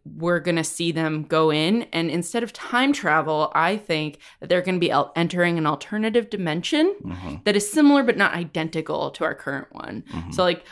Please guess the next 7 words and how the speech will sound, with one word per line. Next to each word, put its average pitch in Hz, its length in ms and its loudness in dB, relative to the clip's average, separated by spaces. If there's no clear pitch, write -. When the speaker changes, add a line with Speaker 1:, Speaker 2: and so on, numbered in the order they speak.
Speaker 1:
our 185 200 4
people 185 480 2
won't 160 240 0
necessarily 156 640 0
have 147 240 -4
body 143 320 0
doubles. 277 640 -2